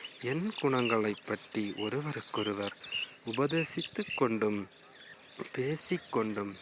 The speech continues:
எப்பொழுதும் என்னிடத்தில் பெரும் திருப்தியும் ஆனந்தமும் அடைகின்றார்கள். மனதை ஒருநிலைப்படுத்தி தியானம் முதலியவற்றால் எப்பொழுதும்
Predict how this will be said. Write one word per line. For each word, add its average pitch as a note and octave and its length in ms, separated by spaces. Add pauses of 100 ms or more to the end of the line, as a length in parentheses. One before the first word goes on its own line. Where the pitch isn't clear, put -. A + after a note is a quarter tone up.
(180)
எப்பொழுதும் A2+ 920
என்னிடத்தில் G#2 800 (560)
பெரும் D#3 360 (100)
திருப்தியும் A2 640 (120)
ஆனந்தமும் A2 840
அடைகின்றார்கள். B2+ 1000 (720)
மனதை A2+ 580
ஒருநிலைப்படுத்தி A2 1200 (460)
தியானம் A#2+ 640
முதலியவற்றால் G#2 960 (280)
எப்பொழுதும் G#2+ 800